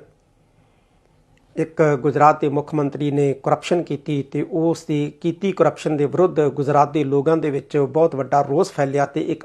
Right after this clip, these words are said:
ਅੰਦੋਲਨ ਖੜਾ ਹੋ ਗਿਆ। ਉਹ ਅੰਦੋਲਨ ਇੰਨਾ ਤੇਜ਼ ਹੋਇਆ, ਇੰਨਾ ਤੇਜ਼ ਹੋਇਆ ਕਿ ਆਖਰ ਇੰਦਰਾ ਗਾਂਧੀ ਨੂੰ ਆਪਣੀ ਹੀ ਸਰਕਾਰ ਜਿਹੜੀ ਹੈ ਉਹ ਖਤਮ ਕਰਨੀ ਪਈ, ਡਿਸੋਲਵ ਕਰਨੀ ਪਈ।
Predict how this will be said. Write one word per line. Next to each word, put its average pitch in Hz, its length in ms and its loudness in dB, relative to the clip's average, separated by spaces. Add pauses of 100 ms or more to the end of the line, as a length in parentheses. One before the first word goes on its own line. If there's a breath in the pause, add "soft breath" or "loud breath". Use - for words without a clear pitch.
ਅੰਦੋਲਨ 165 360 2
ਖੜਾ 147 240 2
ਹੋ 143 100 -2
ਗਿਆ। 107 180 -10 (1900 soft breath)
ਉਹ 226 280 8
ਅੰਦੋਲਨ 180 460 8
ਇੰਨਾ 180 440 6
ਤੇਜ਼ 175 380 2
ਹੋਇਆ, 151 280 6
ਇੰਨਾ 160 340 2
ਤੇਜ਼ 151 280 -2
ਹੋਇਆ 147 340 4
ਕਿ 160 300 -2
ਆਖਰ 151 340 2
ਇੰਦਰਾ 147 340 0
ਗਾਂਧੀ 143 340 -2
ਨੂੰ 143 300 0
ਆਪਣੀ 165 280 0
ਹੀ 151 160 -2
ਸਰਕਾਰ 147 440 2
ਜਿਹੜੀ 147 260 -8
ਹੈ 139 200 0
ਉਹ - 160 -4
ਖਤਮ 156 320 -2
ਕਰਨੀ 139 280 -2
ਪਈ, 139 180 -4
ਡਿਸੋਲਵ 147 380 2
ਕਰਨੀ 131 260 -2
ਪਈ। - 220 -14